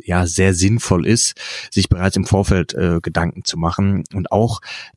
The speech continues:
der Bereich Arbeitsschutz und Brandschutz ist ja trotzdem finanzierbar, wenn ich überlege, was man heute so alles machen kann.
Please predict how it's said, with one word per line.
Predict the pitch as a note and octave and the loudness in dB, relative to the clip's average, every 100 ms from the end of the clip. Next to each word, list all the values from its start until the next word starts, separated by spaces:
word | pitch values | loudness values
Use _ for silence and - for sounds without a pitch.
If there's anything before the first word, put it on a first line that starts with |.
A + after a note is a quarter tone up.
| - | -2
der | |
Bereich | F2+ E2+ F#2 - - | 0 0 0 0 0
Arbeitsschutz | G2+ A2 G#2 - - | 2 2 4 2 0
und | G2+ F2+ | -4 -4
Brandschutz | - F2+ G#2 - F#2+ - | -2 0 0 0 0 0
ist | A2 - - | -2 -2 2
ja | G2 F#2 F2+ - - - - | 2 4 2 -2 -14 -20 -6
trotzdem | - - G2 - G2+ F2+ | -2 0 0 0 0 0
finanzierbar, | - F2+ E2+ - - F2+ F2 D#2+ E2+ | 0 2 2 0 2 2 2 0 0
wenn | F2 | 2
ich | F2 | 2
überlege, | F#2 F#2 F#2 G2+ G2 | 2 4 4 4 4
was | F#2+ - | 2 2
man | F#2 | 2
heute | F2 F#2 F2+ | 4 2 2
so | F2 | 2
alles | E2+ F2+ - | 2 0 2
machen | F#2+ G2 | 2 2
kann. | F2+ F#2 | 0 2